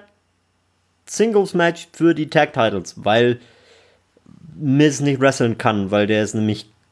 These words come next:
krank. Also nicht Corona, aber krank.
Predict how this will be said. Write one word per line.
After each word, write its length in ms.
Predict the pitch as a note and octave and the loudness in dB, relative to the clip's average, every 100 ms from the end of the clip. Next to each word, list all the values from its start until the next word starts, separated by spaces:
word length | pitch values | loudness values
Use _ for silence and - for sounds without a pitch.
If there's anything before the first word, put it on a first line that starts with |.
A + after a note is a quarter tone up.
| _ _ _ | _ _ _
krank. 420 | - - F#3+ E3 - _ _ _ _ - | -2 0 0 -2 -12 _ _ _ _ -4
Also 260 | G2+ F#2+ - | -2 -2 -2
nicht 180 | A#2 A2+ | -2 -2
Corona, 580 | - A2+ A#2+ D3 C#3 B2+ - | 0 2 4 2 0 -4 -4
aber 340 | G#2 G#2 - _ | -2 -2 -2 _
krank. 360 | - G#2 F2 | -4 -2 -2